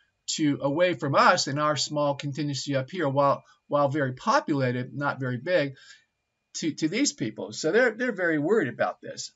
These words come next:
and they threatened to secede from the Union. So in the midst of buying this land,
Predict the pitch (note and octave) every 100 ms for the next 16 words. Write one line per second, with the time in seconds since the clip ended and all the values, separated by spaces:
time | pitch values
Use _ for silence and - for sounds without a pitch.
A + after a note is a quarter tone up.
0 | _ C#3 C3+ F3+ G#3+ E3+ G3 F#3 D#3 D#3+
1 | - B2+ - F#3 F3+ D#3 - D3 C3 B2+
2 | E3+ A#3 A#2+ A#2+ - C#3+ C#3 D3+ A3+ -
3 | G3+ D3+ E3+ F#3+ D#3 C3+ D3 G3+ G3+ A#2
4 | A#2